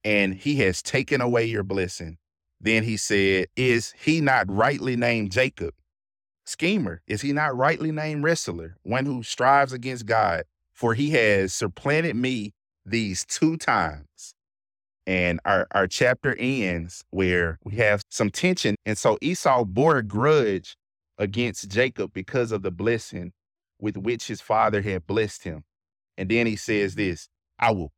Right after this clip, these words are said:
kill my brother Jacob." So Jacob has to get out of <laughs> Dodge, bro. And, and Rebecca helps him look at the text. When Esau reported that to Jacob, she said, "Behold, your brother Esau is consoling himself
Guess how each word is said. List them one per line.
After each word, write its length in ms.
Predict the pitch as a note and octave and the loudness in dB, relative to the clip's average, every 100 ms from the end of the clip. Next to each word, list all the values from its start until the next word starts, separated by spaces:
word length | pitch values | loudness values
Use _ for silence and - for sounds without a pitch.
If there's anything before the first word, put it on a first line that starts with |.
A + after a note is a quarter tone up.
| _ | _
kill 380 | - A3 E3 G#2 | 0 2 4 4
my 160 | E2+ | 0
brother 320 | D2 F2 D#2+ D#2 | -2 -4 -6 -8
Jacob." 380 | D#2+ D2 - - _ _ _ _ | -10 -14 -18 -20 _ _ _ _
So 180 | - F2 | -8 -2
Jacob 340 | F2+ E3+ D3+ A2 | 2 2 0 0
has 200 | F2+ F2 | 2 0
to 100 | E2+ | 2
get 140 | A2+ | 4
out 160 | A2+ G2+ | 4 2
of 120 | F#2+ | 0
<laughs> 0 | |
Dodge, 580 | C3+ G3+ D#3+ A#2+ - F3 | 0 2 0 -4 -8 -4
bro. 320 | C3 A#2 A#2+ - _ _ _ | -2 -2 -4 -12 _ _ _
And, 160 | A#2 G#2 - - | -6 -6 -8 -6
and 260 | A#2 G2 - - | -4 -6 -12 -6
Rebecca 560 | A2+ F#2+ C3+ - G2+ | -6 -2 -2 -2 -4
helps 320 | A2 B2+ - | -2 -4 -6
him 220 | F#2 E2+ F#2+ _ | -10 -10 -12 _
look 240 | G#2+ A2+ G#2 | -8 -6 -4
at 140 | G#2 | -4
the 80 | G2+ | -6
text. 440 | - G#2+ F#2+ - - | -2 -2 -2 -6 -2
When 220 | G#2 G#2 | 0 0
Esau 300 | A#2+ C3 A2+ | 0 2 4
reported 540 | G#2+ F#2 C3+ B2+ G#2 | 2 -2 0 0 2
that 180 | G#2 G#2 | 0 0
to 120 | G#2 | -4
Jacob, 500 | F#2+ A2 A2 F#2+ E2+ - _ _ _ _ _ _ | -2 -2 -2 -4 -6 -8 _ _ _ _ _ _
she 160 | - A2+ | -12 -6
said, 280 | A2+ G#2 | 0 0
"Behold, 460 | F#2+ F#2+ C3+ C3+ B2+ | 0 0 2 4 2
your 120 | G#2+ | 0
brother 280 | F#2 A2+ A2+ | 2 0 0
Esau 640 | G2 C3 - G#2+ G2 F#2+ - _ - | -4 -8 0 2 4 0 -6 _ -6
is 200 | G#2+ - | -6 -4
consoling 640 | - F#2+ - B2+ C#3+ A2 | -8 -6 0 2 2 -2
himself 580 | G#2 F#2 - F#2+ F2 | -6 -8 -4 -2 -2